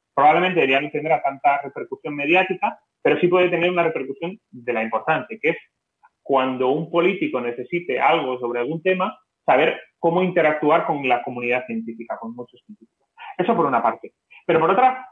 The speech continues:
una de las cosas que nosotros queremos llevar adelante en el Parlamento, más allá de la oficina, es que también los científicos aprendamos de cómo trabajan los políticos. Entonces, una de las cosas que se hace en algunos otros parlamentos, y que es un poco distinto al evento anual, que yo creo que hay que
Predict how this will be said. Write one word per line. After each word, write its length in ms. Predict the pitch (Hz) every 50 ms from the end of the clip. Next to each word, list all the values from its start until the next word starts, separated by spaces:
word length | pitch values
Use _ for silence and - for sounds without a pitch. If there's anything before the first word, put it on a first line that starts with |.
| _
una 160 | - 190 208 214
de 60 | 208
las 160 | 202 202 -
cosas 340 | - 208 196 - 196 185 - -
que 100 | 180 160
nosotros 420 | 151 151 151 180 170 170 165 160 -
queremos 260 | 160 160 160 165 160
llevar 220 | 151 151 151 147
adelante 340 | 147 143 147 147 151 147 147
en 320 | 139 139 - 151 143 143 139
el 60 | 135
Parlamento, 640 | 139 135 135 131 147 160 165 156 151 147 - - _
más 140 | 117 113 - -
allá 180 | 127 127 127 123
de 60 | 123
la 80 | 120
oficina, 420 | 120 123 123 120 - 160 151 151 151 _ _ _ _ _ _ _ _ -
es 180 | 165 196 202 - - - - _ _ _ _ _ _ _ _
que 320 | - 165 143 - - - _ _ _ _ _ _ _ _ _ _ -
también 340 | - 151 156 180 202 226 233
los 180 | 233 233 233 -
científicos 540 | 196 170 175 - 208 202 - 226 226 214 -
aprendamos 540 | 190 175 170 147 139 151 165 180 190 190 185
de 100 | - 156
cómo 180 | - 151 147 143
trabajan 360 | - 127 127 - - - 120
los 100 | 120 -
políticos. 600 | - - 113 117 113 113 - - - - _ _ _ _ _ _ _ - - -
Entonces, 280 | 147 143 165 170 175 - -
una 140 | 180 208 220
de 60 | 220
las 120 | 208 202
cosas 260 | - 233 226 226 202 - -
que 80 | 170
se 80 | - -
hace 140 | - - 185
en 60 | 170
algunos 300 | 165 165 170 170 165 170
otros 200 | 160 156 151 -
parlamentos, 600 | - 139 131 131 143 190 202 180 202 - - -
y 80 | - 131
que 80 | -
es 60 | - -
un 80 | 151
poco 160 | 131 143 139
distinto 380 | 135 127 123 - 151 143 127 131
al 60 | 123
evento 280 | 123 120 113 113 113 113
anual, 400 | 107 110 127 165 185 175 170 -
que 80 | 131
yo 100 | 107 107
creo 160 | - 104 107 -
que 100 | - 107
hay 40 |
que 220 | - - 110 110